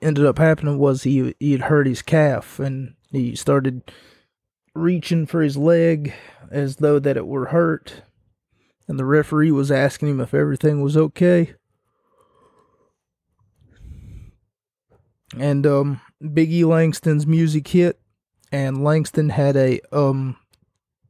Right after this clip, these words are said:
championship rematch clause anytime he wanted to cash it in. So he went and he cashed it in, and he beat,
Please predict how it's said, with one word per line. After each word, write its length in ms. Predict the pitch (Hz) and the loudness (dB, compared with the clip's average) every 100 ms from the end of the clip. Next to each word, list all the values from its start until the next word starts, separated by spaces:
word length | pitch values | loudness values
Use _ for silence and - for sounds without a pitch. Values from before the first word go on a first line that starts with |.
| _ | _
championship 800 | - 165 156 156 156 - 160 - _ _ 139 | 0 0 2 0 0 0 0 -2 _ _ -4
rematch 640 | 156 165 156 151 139 - | 0 0 0 -2 -2 -8
clause 600 | - 165 160 156 151 - _ _ _ _ _ _ - | 0 2 4 2 -2 -8 _ _ _ _ _ _ -2
anytime 640 | 175 190 175 175 170 160 | 0 2 2 2 2 0
he 140 | 156 160 | 0 2
wanted 360 | 156 147 139 | 2 0 -4
to 80 | 135 | -6
cash 360 | 139 113 117 139 | -2 -2 0 -4
it 100 | 131 | -4
in. 260 | 120 127 - _ _ _ _ _ _ - | -6 -8 -14 _ _ _ _ _ _ -8
So 260 | - 143 | 0 2
he 140 | 127 143 | 2 0
went 280 | 147 143 | -2 -4
and 120 | - 143 | -8 -8
he 100 | 131 | -2
cashed 380 | 160 147 - | 0 0 0
it 120 | 147 160 | -6 -2
in, 280 | 175 170 | 0 0
and 220 | 143 131 139 | -2 -6 -2
he 140 | 143 | -4
beat, 420 | 131 151 147 - | 0 0 0 -4